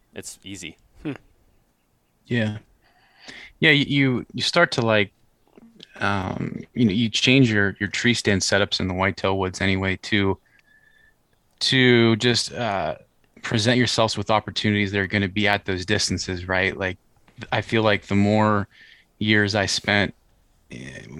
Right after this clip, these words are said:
Speaker 3: the more years I spend in the, in the woods with traditional equipment,
Speaker 1: Yeah.
Speaker 3: I'm limiting my setups to, you know, I know I, it's very rare that I have a, a setup in the whitetail woods where I can shoot to forty, fifty yards.
Speaker 1: Right.
Speaker 2: Right.
Speaker 3: Like, I'm in some tight,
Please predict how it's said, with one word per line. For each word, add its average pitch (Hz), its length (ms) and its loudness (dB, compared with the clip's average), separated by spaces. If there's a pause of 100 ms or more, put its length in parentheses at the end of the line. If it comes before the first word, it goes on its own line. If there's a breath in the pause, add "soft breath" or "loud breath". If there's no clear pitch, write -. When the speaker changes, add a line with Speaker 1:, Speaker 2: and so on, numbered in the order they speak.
(460)
Speaker 3:
the 107 160 -4
more 127 160 6
years 113 200 2
I 101 60 2
spend 113 420 0
in 101 80 4
the, 95 200 0
in 101 100 0
the 98 80 0
woods 101 200 -2
with 95 140 -8
traditional 98 480 -2
equipment, 101 580 -2 (140)
Speaker 1:
Yeah. 92 160 -4 (300)
Speaker 3:
I'm 104 420 2 (420)
limiting 110 640 4
my 98 160 2
setups 98 600 0
to, 98 420 -2 (460 soft breath)
you 104 80 4
know, 107 80 4
I 120 140 2
know 123 300 6
I, 107 140 -2
it's 104 180 -6
very 139 280 2
rare 110 260 2
that 104 120 -2
I 101 80 2
have 95 300 -4
a, 92 180 -4 (120)
a 92 200 -2 (240)
setup 104 520 0 (300)
in 113 140 4
the 104 80 2
whitetail 101 480 0
woods 95 180 -2
where 95 100 0
I 98 60 2
can - 120 -6
shoot - 300 -2
to - 60 -14
forty, 90 260 -6
fifty - 320 -8
yards. 87 360 -10
Speaker 1:
Right. 95 200 -4
Speaker 2:
Right. 117 260 2
Speaker 3:
Like, 104 140 -2
I'm 120 100 6
in 113 100 6
some 90 180 -2
tight, - 460 -2